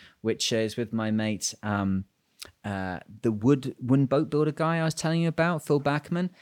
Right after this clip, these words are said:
He and I have actually been exchanging emails. We've got it worked out. I'm very keen to make sure I don't mess this up 'cause he won't be in the room with me, but I'm hoping we can talk about that. He's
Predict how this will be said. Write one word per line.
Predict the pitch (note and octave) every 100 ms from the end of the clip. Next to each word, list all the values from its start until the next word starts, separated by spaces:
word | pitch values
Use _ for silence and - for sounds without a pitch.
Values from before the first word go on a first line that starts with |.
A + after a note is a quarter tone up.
| -
He | _ - D3 D#3
and | - B2+
I | B2
have | A#2
actually | A#2+ - A2+
been | G#2+
exchanging | G2 - A#2 G#2+ -
emails. | D#3 E3+ E3+ E3+ -
We've | G#2+
got | A2+
it | G2
worked | G#2+ G#2 -
out. | C3 C3+ -
I'm | A2
very | C3+ D3 C3+
keen | - C#3
to |
make | B2+ A#2+
sure | - A#2+
I |
don't | A#2 G2+
mess | A2+ A2+
this | G#2 G#2+ D#3
up | D3+ -
'cause | - G#2+
he | A#2+
won't | A2+ F2
be | G#2+
in | G#2
the |
room | G#2 B2+ C3+
with | B2
me, | C3 C3
but | A2+
I'm | G2
hoping | - C3+ B2+ B2
we | A#2
can | A2+
talk | A#2 A#2
about | A2 G2+
that. | B2 - - - _ _
He's | D3+ E3 C#3+